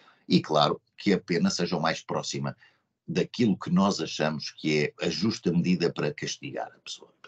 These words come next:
o mais baixa possível naquele caso. Mas, claro que não poderia ser uma coisa linear, eu raras vezes tive casos lineares na vida, se acontece sempre qualquer coisa fora da ordem, e, eh, não tive uma boa relação com o Tribunal Coletivo, nomeadamente com o presidente daquele tribunal,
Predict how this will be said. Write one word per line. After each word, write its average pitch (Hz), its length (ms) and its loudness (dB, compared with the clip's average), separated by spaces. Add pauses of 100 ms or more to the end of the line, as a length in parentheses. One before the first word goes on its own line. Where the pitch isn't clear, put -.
(140)
o 76 40 -6
mais 73 300 -4
baixa 73 300 -2
possível 71 380 -6
naquele - 260 -12
caso. - 240 -20 (1080)
Mas, 101 340 4 (140)
claro 92 280 6
que - 100 -6
não 92 120 4
poderia 90 300 -2
ser 87 140 -6
uma 85 140 -6
coisa 87 240 0
linear, 110 600 2
eu 87 200 -2
raras 85 320 -6
vezes 87 220 -6
tive 80 160 -12
casos - 400 -4
lineares 87 440 -4
na 90 120 2
vida, 87 360 -4
se - 140 -6
acontece 85 460 -6
sempre 90 200 -2
qualquer 98 380 2
coisa 87 320 0
fora 78 360 -2
da 80 120 0
ordem, 131 440 2 (600)
e, 143 320 2 (280)
eh, 107 300 2 (340)
não 107 280 2
tive 101 240 -2
uma 92 160 4
boa 90 200 0
relação 87 400 -4
com 87 120 -8
o 85 40 -6
Tribunal 80 440 -2
Coletivo, 85 380 0
nomeadamente 82 360 0
com - 60 -8
o - 40 -14
presidente 90 500 2
daquele 76 300 -8
tribunal, 165 560 0